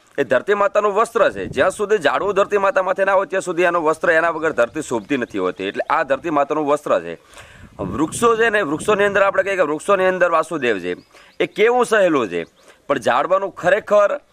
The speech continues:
જતન કરવું જરૂરી છે. જો વૃક્ષ નહીં હોય તો આજ આપણે ધાનેરાની પરિસ્થિતિ જોઈ રહ્યા છીએ કે પાણીનો કેટલો અભાવ છે. જે પણ અત્યારે નુકસાન થઈ રહ્યું છે એ પાણીના કારણે જ છે અને પાણી આ ઝાડવાના કારણે છે. જ્યાં સુધી ઝાડ નહીં હોય, જંગલ નહીં હોય, ત્યાં સુધી પાણીની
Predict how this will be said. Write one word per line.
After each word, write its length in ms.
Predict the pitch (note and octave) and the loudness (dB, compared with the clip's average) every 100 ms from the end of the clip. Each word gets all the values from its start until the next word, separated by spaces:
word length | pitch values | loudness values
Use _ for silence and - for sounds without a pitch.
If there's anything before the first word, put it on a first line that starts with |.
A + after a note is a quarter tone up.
| _ - | _ -4
જતન 280 | C3+ C#3+ F#3 | -2 0 -2
કરવું 280 | F3+ F#3 F3 | 0 0 2
જરૂરી 320 | C#3 E3+ E3+ | 0 0 0
છે. 160 | D#3+ D#3 - - A2+ | 0 -2 -10 -18 -6
જો 260 | C3 A3+ | 2 4
વૃક્ષ 260 | G3+ G#3+ B3 | 4 -2 0
નહીં 280 | A#3 A3 D#3 | 2 2 2
હોય 140 | G#2+ | 2
તો 100 | D#3+ | 0
આજ 320 | C#3 E3 G3 | 0 2 2
આપણે 200 | G3+ G#3 | 0 2
ધાનેરાની 460 | D#3 D3+ F3+ F#3 F3+ | 2 2 4 2 2
પરિસ્થિતિ 440 | E3+ E3+ E3+ E3 | 0 -2 -4 -2
જોઈ 240 | C3 D3+ D3+ | 2 2 4
રહ્યા 180 | C#3+ | 2
છીએ 260 | A#2+ A#2+ B2 - - | 0 -4 -6 -8 -6
કે 80 | D3+ | -4
પાણીનો 460 | - D3+ E3+ E3+ D#3 | 0 0 0 -2 -2
કેટલો 280 | D3 F#3 | -2 2
અભાવ 360 | F3 B2 B2+ A#2+ | 2 4 2 0
છે. 260 | G#2 A2 A2 - - - | -4 -6 -6 -20 -20 -20
જે 320 | G2 C#3+ A#3+ | -4 2 2
પણ 220 | B3 B3 | 2 0
અત્યારે 300 | A3+ A3 A3 | 0 2 2
નુકસાન 360 | F3+ E3+ A#3 G3+ | 2 -2 -2 0
થઈ 160 | G3 | 0
રહ્યું 200 | G#3 G3 | 2 0
છે 220 | C#3+ D3+ - - - - | 2 0 -2 -14 -20 -2
એ 140 | F3 F#3+ | 0 0
પાણીના 460 | - D3+ F#3 G#3+ | 0 -2 0 -2
કારણે 440 | G3+ D#3+ E3 A3 A3 | -2 0 0 0 -2
જ 60 | |
છે 300 | C3+ G#2 E2 - _ _ - | -4 -10 -10 -12 _ _ -4
અને 120 | B2 | -2
પાણી 520 | - C#3+ F#3 G#3 G3+ _ _ _ - | 0 0 0 -2 -4 _ _ _ -2
આ 80 | |
ઝાડવાના 480 | C3+ B2+ E3 G3+ F3 | 0 2 2 2 0
કારણે 340 | C#3 A#2+ A2+ F#2+ | 0 -2 -2 -6
છે. 200 | G2 F#2+ | -6 -6
જ્યાં 260 | E2 E3+ | 0 0
સુધી 280 | F#3 G3+ G#3 | 0 0 0
ઝાડ 260 | D#3 D#3+ E3+ | 2 0 0
નહીં 220 | G3 G3 | 0 4
હોય, 180 | G3 F3+ | 2 2
જંગલ 380 | C#3+ E3 F#3+ | -2 0 0
નહીં 100 | F#3+ | 0
હોય, 60 | G3 | -2
ત્યાં 180 | F#3+ F3+ | 0 0
સુધી 180 | F#3 F3 | 0 -2
પાણીની 520 | D3+ D#3 D#3+ E3+ | 0 0 -2 -6